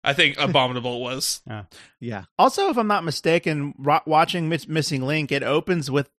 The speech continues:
Speaker 4: a big ol' Annapurna Pictures logo. And I'm like, "Has that been there the whole time? Or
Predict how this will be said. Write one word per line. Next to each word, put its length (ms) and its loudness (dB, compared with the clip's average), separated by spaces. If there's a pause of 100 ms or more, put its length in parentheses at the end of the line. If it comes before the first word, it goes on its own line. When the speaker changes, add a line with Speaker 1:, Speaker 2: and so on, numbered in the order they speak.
Speaker 4:
a 100 2
big 240 2
ol' 360 4
Annapurna 600 -2
Pictures 500 -2
logo. 540 -6 (420)
And 600 -6 (100)
I'm 140 -6
like, 160 -6
"Has 120 -8
that 140 -2
been 120 -6
there 140 -2
the 80 -4
whole 140 -6
time? 460 -2 (380)
Or 440 0